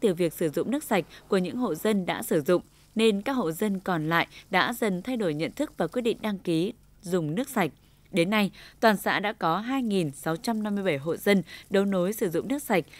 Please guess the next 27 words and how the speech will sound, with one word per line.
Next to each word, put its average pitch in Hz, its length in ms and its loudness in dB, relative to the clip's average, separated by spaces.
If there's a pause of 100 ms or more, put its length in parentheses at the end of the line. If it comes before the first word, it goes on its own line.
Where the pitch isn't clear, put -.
(120)
trong 247 180 0
đó 180 280 -2
thôn 240 220 0
Tiểu 180 240 2
Quan 208 300 2 (220)
đạt 202 200 2
tỷ 180 120 0
lệ 170 220 2
gần 160 300 0
một 156 160 -4
trăm 247 160 -2
phần 170 200 -4
trăm. 202 260 4 (600)
Hiện 202 280 6
người 196 140 4
dân 233 320 2
đang 226 240 0
dùng 185 360 2
với 156 160 4
mức 269 200 -2
giá 185 360 0
là 214 140 -4
tám 180 320 -4
nghìn 196 260 0
ba 190 100 -2
trăm 185 220 -4
đồng 165 200 4